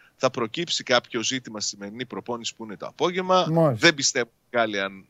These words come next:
Speaker 1: ε, αποστολή να ανακοινώσει, δεν ανακοινώνει στα τελευταία παιχνίδια.
Speaker 2: Ναι. Να,
Speaker 1: Περιμένουμε,
Speaker 2: να,
Speaker 1: περιμένουμε.
Speaker 2: να... πω εγώ ότι ο... ο, το, ότι η αεκ ήταν, ε, ήταν η πιο εύκολη νίκη...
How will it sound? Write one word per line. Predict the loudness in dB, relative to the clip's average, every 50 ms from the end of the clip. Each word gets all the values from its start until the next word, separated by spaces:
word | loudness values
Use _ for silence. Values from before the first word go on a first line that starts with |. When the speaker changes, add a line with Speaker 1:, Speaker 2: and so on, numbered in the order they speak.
| _
Speaker 1:
ε, | -12 -10 -10 -8 -8 -10 -12 -14 _ _ _ _ _ _ _
αποστολή | _ -4 -2 -2 -2 -4 -2 -4 -4 -4 -4 -4
να | -4 -4
ανακοινώσει, | -4 -6 -6 -8 -8 -10 -8 -6 -6 -6 -6 -6
δεν | -6 -6 -6 -4 -4
ανακοινώνει | -6 -6 -8 -10 -12 -10 -8 -8 -8 -8 -10 -14 -14 _ _ _ _ _ _ _
στα | -8 -2 0 0 2
τελευταία | 2 0 0 0 -4 -2 2 4 4 4 4
παιχνίδια. | 0 -6 -8 -8 -6 -6 -6 -2 2 4 6 6
Speaker 2:
Ναι. | 6 6 4 2 -2 -8 _ _ _
Να, | _ 2 4
Speaker 1:
Περιμένουμε, | 4 4 2 0 _ -6 -6 -6 -6 -14
Speaker 2:
να, | -16 -12 _
Speaker 1:
περιμένουμε. | 0 4 4 4 4 4 0 -4 4
Speaker 2:
να... | 6 6 8
πω | 8 8
εγώ | 8 8 8 8
ότι | 6 6 4 4 6 8
ο... | 10 10 10 10 10 8 8 6 6
ο, | 6 4
το, | 4 2 2 2
ότι | 2 0 2 2 4
η | 6 8
αεκ | 8 8 6 6 2
ήταν, | 2 2 2 2 4 0
ε, | 2 2 2 4 4 2 2 2 0 0 -4 _ _ _ _ _ _ _ _ _ _ _
ήταν | -4 -2 4 6 6 6
η | 6
πιο | 2 6 6
εύκολη | 6 6 6 4 4 4 4 4
νίκη... | 4 2 2 2